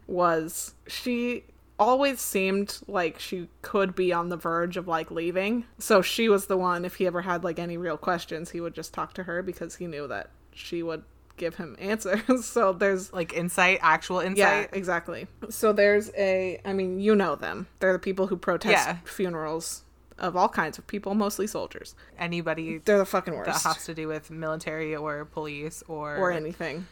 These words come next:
Speaker 2: anyone on the front lines or
Speaker 1: Or actual
Speaker 2: or
Speaker 1: gay
Speaker 2: anything.
Speaker 1: people. <laughs> They're the fucking worst.
Speaker 2: Yeah.
Speaker 1: But they're on there. It's Louis and the daughter, I believe her name is Megan, and a f-, cameraman are the only people in the car. They're on their way to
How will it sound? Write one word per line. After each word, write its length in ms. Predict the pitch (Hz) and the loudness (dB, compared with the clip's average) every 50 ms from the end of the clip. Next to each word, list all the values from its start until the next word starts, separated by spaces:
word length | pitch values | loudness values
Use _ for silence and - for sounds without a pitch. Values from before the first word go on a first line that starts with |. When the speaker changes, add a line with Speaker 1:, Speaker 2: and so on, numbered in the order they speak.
| _ - | _ -6
Speaker 2:
anyone 320 | 180 175 175 170 165 165 160 | -2 0 0 2 2 2 0
on 80 | 156 | 0
the 80 | 156 156 | -2 -4
front 260 | - 165 156 - - | -4 -4 -6 -6 -6
lines 480 | 160 151 147 147 147 151 156 156 156 - | -6 -6 -6 -8 -10 -12 -12 -14 -14 -14
or 800 | - - 156 151 151 147 147 147 147 147 147 156 156 156 147 - _ _ - | -10 -8 -6 -4 -4 -4 -4 -4 -6 -6 -8 -8 -8 -10 -12 -14 _ _ 2
Speaker 1:
Or 180 | - 202 185 - | 4 4 4 6
actual 340 | 170 180 175 - - - 196 175 | 4 2 2 0 0 2 2 4
Speaker 2:
or 60 | 175 180 | 4 4
Speaker 1:
gay 160 | 180 170 156 | 2 2 2
Speaker 2:
anything. 180 | 151 - 165 156 | 0 0 -4 -2
Speaker 1:
people. 160 | - 190 - - - - - _ - - - | -2 -4 -4 -4 -8 -16 -20 _ -20 -20 -20
<laughs> 380 | _ _ - - - - - - | _ _ -20 -20 -20 -14 -4 0
They're 100 | 185 175 | 0 2
the 80 | 196 214 | 2 2
fucking 300 | - 208 190 - 185 185 | 0 0 0 0 -2 -4
worst. 240 | 143 117 165 175 156 | -4 -4 -4 -2 -2
Speaker 2:
Yeah. 220 | 143 143 - 151 - - - - - - - - | -2 -2 -4 -6 -10 -14 -20 -20 -20 -8 -2 2
Speaker 1:
But 340 | 208 185 160 151 - 190 - | 2 2 2 0 -4 -2 2
they're 240 | 190 185 185 - | 4 4 4 4
on 280 | - 202 190 190 202 208 | 2 2 2 2 2 0
there. 200 | 208 208 202 196 - | 0 0 0 -2 -2
It's 240 | - 196 - - - - - | -4 -6 -6 -8 -16 -16 -14
Louis 540 | - 190 202 208 214 233 247 254 262 269 - - | -8 -2 2 2 4 4 2 2 0 -2 -4 -2
and 320 | 190 190 185 185 190 196 - - - - - 170 170 - _ - | 0 0 0 0 0 -2 -4 -8 -14 -18 -18 -16 -18 -16 _ -8
the 60 | 190 | -4
daughter, 300 | 185 165 156 160 160 165 | -2 0 0 0 0 -2
I 60 | 165 | -4
believe 320 | 160 - 170 151 160 175 - | -6 -8 -6 -6 -6 -4 -4
her 80 | 214 | -2
name 180 | 208 214 220 226 | 0 0 0 -2
is 100 | 233 220 | -2 -4
Megan, 340 | - 131 - - 135 202 - _ _ _ _ - - - | -8 -10 -10 -10 -12 -14 -14 _ _ _ _ -18 -8 -4
and 180 | 190 185 180 180 | -2 -2 0 -2
a 40 | |
f-, 120 | 175 - - - - - | -4 -6 -10 -20 -10 -6
cameraman 500 | - 202 175 160 151 156 147 120 127 - | -4 -2 -2 -2 -4 -6 -6 -6 -6 -6
are 120 | 175 175 | -4 -2
the 100 | 180 175 | -2 -2
only 140 | 175 180 202 | -2 -2 -2
people 260 | - 208 196 208 202 | -4 -4 -4 -4 -4
in 80 | 190 190 | -4 -4
the 60 | 190 | -4
car. 340 | - - 202 180 180 185 180 | 0 2 4 4 4 4 2
They're 180 | 185 170 - | 0 0 0
on 280 | - 180 175 180 180 180 | 0 0 0 -2 -2 -4
their 180 | 185 180 175 | -2 -2 -2
way 240 | 175 170 165 160 170 | -2 -2 -2 -2 -4
to 480 | 165 - - 190 170 165 156 151 165 | -4 -4 -4 -4 -2 -2 -2 -4 -4